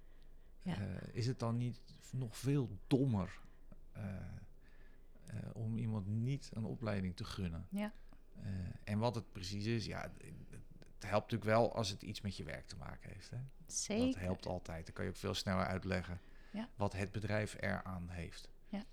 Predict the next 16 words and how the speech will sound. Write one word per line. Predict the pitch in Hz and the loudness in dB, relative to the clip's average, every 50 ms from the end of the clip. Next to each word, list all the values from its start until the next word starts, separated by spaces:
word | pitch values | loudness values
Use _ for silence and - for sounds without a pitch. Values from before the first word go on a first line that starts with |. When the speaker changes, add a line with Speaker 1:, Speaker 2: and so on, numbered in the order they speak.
| - - - | -12 -2 4
Speaker 1:
Maar | 190 190 196 202 | 8 10 10 10
je | 196 196 190 190 | 12 10 10 10
geeft | - 208 202 202 - - - - | 10 10 10 10 8 4 -4 4
ook | - 220 220 226 240 233 | 10 12 12 12 12 12
heel | - 214 214 233 254 247 | 12 12 12 12 12 12
mooi | 233 233 220 214 196 | 12 12 12 10 8
al | - - - - - | 4 2 2 0 0
aan, | - - 180 180 175 175 175 175 175 180 - - - - - - - | 2 2 4 4 6 6 4 4 2 -2 -4 -8 -14 -18 -16 -2 4
al | - 185 185 - | 6 6 6 8
is | - 233 277 285 - | 8 8 8 10 10
het | 262 240 233 - | 8 8 8 8
alleen | - 202 185 185 190 196 214 220 - | 6 4 6 8 8 8 8 6 6
maar | 202 180 | 2 0
omdat | - 185 175 175 170 175 - | 2 2 4 4 4 4 2
je | - - - | 0 -2 0
andere, | - 185 185 196 202 190 180 180 175 165 170 | 2 4 6 6 8 8 8 8 8 8 6